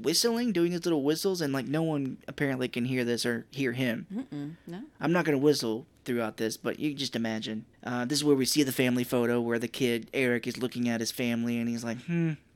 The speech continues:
Speaker 1: I wonder where Dad went." <laughs> Mom said he was maybe having an affair, possibly sick. I don't know what happened, but he's playing with, like, a little R C car, and he's, like, doing tricks with it and stuff, and then for some reason he decides to take the batteries out.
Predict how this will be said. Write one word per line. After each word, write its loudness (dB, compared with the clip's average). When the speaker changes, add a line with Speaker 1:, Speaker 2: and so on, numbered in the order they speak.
Speaker 1:
I -6
wonder -2
where -2
Dad 0
went." -2
<laughs> 4
Mom 0
said -2
he 4
was -2
maybe 2
having 4
an 2
affair, 6
possibly -2
sick. 0
I -4
don't -2
know -2
what -2
happened, -2
but -4
he's -2
playing 0
with, -2
like, -2
a -2
little -2
R 2
C 2
car, -2
and -2
he's, -4
like, 0
doing 2
tricks 0
with -2
it 2
and -4
stuff, 0
and -2
then -2
for -6
some -2
reason 0
he -2
decides 0
to -14
take -2
the -6
batteries 0
out. -8